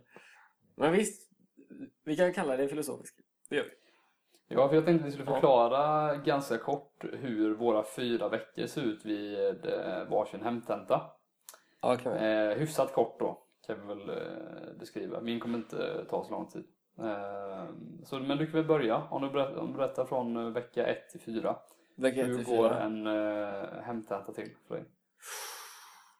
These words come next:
Speaker 1: Jag startar kaffebryggan. Och sen kör jag.
Speaker 2: Mm.
Speaker 1: Och, eh,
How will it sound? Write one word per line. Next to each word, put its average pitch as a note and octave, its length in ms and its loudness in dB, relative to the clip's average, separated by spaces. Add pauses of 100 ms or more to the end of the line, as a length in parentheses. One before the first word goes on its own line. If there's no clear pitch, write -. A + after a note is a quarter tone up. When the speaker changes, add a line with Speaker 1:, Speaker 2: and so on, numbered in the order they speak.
(480)
Speaker 1:
Jag D3+ 120 4
startar D3+ 280 4
kaffebryggan. B2 640 0 (2000)
Och C3 120 0
sen B2 160 2
kör - 200 -2
jag. - 120 -8 (800)
Speaker 2:
Mm. A2+ 200 -8 (640)
Speaker 1:
Och, A#2+ 500 0
eh, - 240 -6